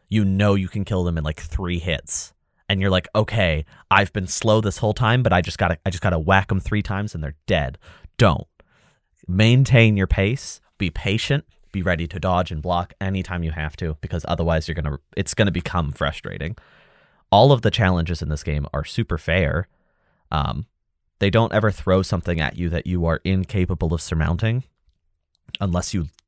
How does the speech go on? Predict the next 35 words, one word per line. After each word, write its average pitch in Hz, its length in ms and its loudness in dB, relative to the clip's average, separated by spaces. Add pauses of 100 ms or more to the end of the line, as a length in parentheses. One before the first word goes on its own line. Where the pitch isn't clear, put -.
(180)
literally 85 460 0
go 82 180 0
straight - 360 -4
from 82 200 -2
the 78 140 -2
opening 78 360 -2
area 78 260 0
to, 82 120 -6
like, 73 280 -6 (200)
end 76 320 -4
game 82 400 -2 (420)
territory. 95 580 0 (800)
Um, 64 280 -4 (420)
they're 101 160 4
not 95 180 2
gonna 92 120 2
throw 90 200 2
something 87 320 -2
at 82 140 -2
you 80 80 -4
that's 80 180 -2
absurdly 78 540 -2
out 80 180 0
of 76 140 -8
reach. 85 400 -4 (240)
You 90 100 -4
just 90 180 -8
have 82 200 -4
to 80 160 -6 (420)
take 107 220 -4
a 101 40 -2
step - 260 -2
back, 76 360 -4 (180)
take - 240 -2
stock, 76 440 -4